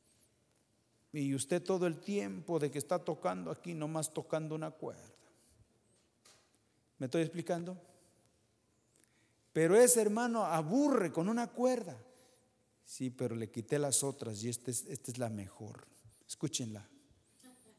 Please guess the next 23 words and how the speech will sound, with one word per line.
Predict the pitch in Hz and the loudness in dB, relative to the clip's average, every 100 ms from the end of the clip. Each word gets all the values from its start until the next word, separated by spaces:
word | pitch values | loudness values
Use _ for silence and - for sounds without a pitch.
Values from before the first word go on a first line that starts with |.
| _ - - _ - - _ | _ -20 -20 _ -20 -20 _
Pero | 175 196 | 6 6
las | 196 180 247 | 6 6 6
otras | 254 254 220 | 6 4 4
se | 240 | 4
oye | 254 254 | 2 2
mejor." | 233 208 254 240 | 0 0 0 0
"No, | 151 147 | -2 0
no, | 156 | 0
no, | 175 165 151 - | -2 -4 -6 -4
pero | 131 147 | 0 2
esta | 160 - 160 | 0 0 0
es | 160 135 | 0 0
la | 135 | -4
mejor." | 120 117 - 131 110 - - _ - | -4 -6 -10 -12 -12 -16 -20 _ 2
"Pero | 170 202 | 6 6
una | 202 277 277 | 6 4 10
sola, | 247 269 277 269 | 10 10 8 6
hermano." | 254 262 247 | 4 0 0
"Sí, | - 180 170 - - - - | -2 0 -2 -4 -16 -12 2
eso | 175 208 | 4 4
es | - | 0
puro | - 226 208 | -2 -2 0
ruido. | 202 | -2